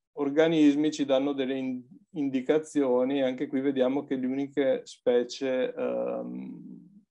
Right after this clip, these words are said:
al-, eh, diciamo, le specie legate agli habitat umidi sono quelle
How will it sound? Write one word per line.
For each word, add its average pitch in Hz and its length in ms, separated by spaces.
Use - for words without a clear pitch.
al-, 139 160
eh, 139 340
diciamo, 120 760
le 143 120
specie 143 460
legate 139 400
agli 135 120
habitat 135 480
umidi 139 460
sono 135 420
quelle 127 640